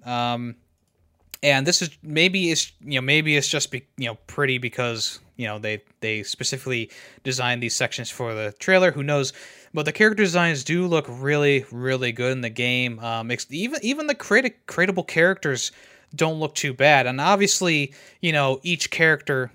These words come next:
you're gonna, you can make them unique, obviously, but you're gonna go probably along a relatively the same storyline as everyone else who is playing the game too. So it's not like it makes that big of a difference. Uh, I don't think in the long run it's gonna make that big of a difference, but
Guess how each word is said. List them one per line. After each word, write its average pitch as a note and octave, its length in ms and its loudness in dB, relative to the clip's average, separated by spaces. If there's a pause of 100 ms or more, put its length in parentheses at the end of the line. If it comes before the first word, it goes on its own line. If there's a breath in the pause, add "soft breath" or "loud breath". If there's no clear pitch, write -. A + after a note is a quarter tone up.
you're B2+ 180 -2
gonna, C3 100 -4
you C3+ 100 -2
can D#3 140 -6
make F3+ 200 2
them D3+ 160 0
unique, C#3 420 -4
obviously, A2+ 600 -2 (300 loud breath)
but D3+ 220 2
you're D#3+ 140 2
gonna G3 100 2
go E3 140 2
probably G3+ 460 4
along D#3 360 4
a C3+ 140 -2
relatively D3 580 2
the C3+ 100 -2
same C#3+ 440 0
storyline A#2+ 920 0
as A#2 360 0
everyone B2 420 -6
else A2 440 -4
who A#2+ 140 -6
is G#2+ 120 -8
playing A2 320 -6
the G#2+ 60 -12
game G#2+ 260 -6
too. G2 180 -14
So C3 200 -4
it's C3 100 -4
not A#3 100 4
like G3+ 160 2
it F3 80 0
makes D#3 240 -4
that D3 240 0
big D#3 140 -2
of D#3 80 -2
a D#3 80 0
difference. D3 440 -2 (460 loud breath)
Uh, A2 60 -6
I B2 160 2
don't C#3 180 -4
think - 400 -6
in C3+ 120 -4
the A#2 100 -4
long B2+ 220 -2
run C#3+ 80 -4
it's C3+ 100 -8
gonna C#3 100 -4
make C3 140 -2
that C3+ 180 0
big C#3 120 2
of C3 80 -2
a C3+ 40 -4
difference, C3+ 300 -2
but B2 260 -2